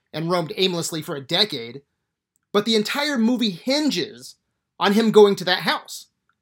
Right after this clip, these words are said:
Without him going to that house, you don't have a movie. You don't have Halloween twenty eighteen.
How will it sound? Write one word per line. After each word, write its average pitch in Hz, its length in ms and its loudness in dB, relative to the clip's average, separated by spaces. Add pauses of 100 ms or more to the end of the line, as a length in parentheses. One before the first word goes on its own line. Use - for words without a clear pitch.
(340)
Without 269 280 2
him 285 160 2
going 262 200 0
to 208 60 -4
that 214 120 2
house, 220 260 -4
you 233 80 -2
don't 233 140 2
have 180 160 -2
a 156 60 -4
movie. 202 500 -6 (480)
You 185 80 2
don't 262 160 2
have 269 200 2
Halloween 160 420 -2
twenty 139 320 -8
eighteen. 117 360 -16